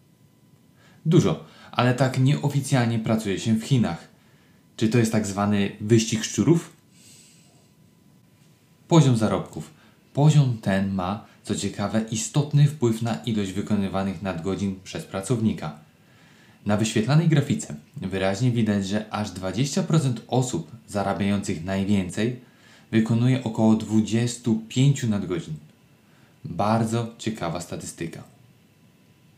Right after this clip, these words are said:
Ale czy tak naprawdę osoby pracujące w Chinach chcą pracować w nadgodzinach? Z przeprowadzonych badań wynika, że blisko pięćdziesiąt procent respondentów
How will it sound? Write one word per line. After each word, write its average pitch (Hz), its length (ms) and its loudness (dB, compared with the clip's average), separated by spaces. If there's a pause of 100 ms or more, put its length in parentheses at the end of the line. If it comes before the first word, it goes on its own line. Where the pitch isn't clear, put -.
(800)
Ale 131 180 2
czy 185 140 2
tak 165 180 0
naprawdę 110 540 2 (180)
osoby 113 340 0
pracujące 117 800 0 (240)
w - 100 -18
Chinach 104 500 2 (160)
chcą 110 340 2
pracować 117 480 0
w - 60 -10
nadgodzinach? 87 600 -6 (920)
Z - 20 -20
przeprowadzonych 117 800 2
badań 87 300 0 (300)
wynika, 113 440 0
że 107 140 0
blisko 104 380 -4
pięćdziesiąt 113 680 2
procent 104 420 -6
respondentów 90 920 -6